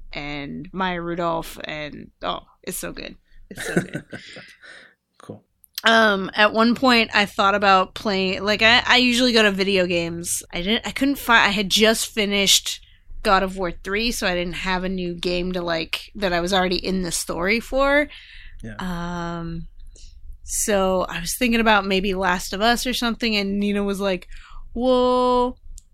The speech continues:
Speaker 1: wouldn't that depre-, make you, like, more depressed and make it worse?" And I said, "No, actually, it might be better to see someone with a worse situation than we have." <laughs> So, um,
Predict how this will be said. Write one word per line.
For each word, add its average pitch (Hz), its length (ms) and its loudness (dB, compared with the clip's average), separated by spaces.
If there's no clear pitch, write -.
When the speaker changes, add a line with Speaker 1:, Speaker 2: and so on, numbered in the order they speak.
Speaker 1:
wouldn't 302 260 0
that 311 340 2
depre-, - 1040 -4
make 214 220 -2
you, 208 100 -4
like, 185 240 -2
more 190 180 -2
depressed 196 440 -4
and 226 100 -2
make 190 140 -2
it 175 100 -6
worse?" 202 320 -2
And 247 80 -4
I 220 80 -2
said, 233 200 -4
"No, 339 360 4
actually, 349 480 2
it 277 60 -4
might 254 200 2
be 294 120 4
better 240 320 2
to 214 160 0
see 214 500 -4
someone 208 460 -2
with 190 140 -4
a 180 160 -2
worse 196 240 -2
situation 196 600 -2
than 202 100 -4
we 226 140 2
have." 175 280 0
<laughs> - 80 2
So, 311 140 8
um, 190 800 -2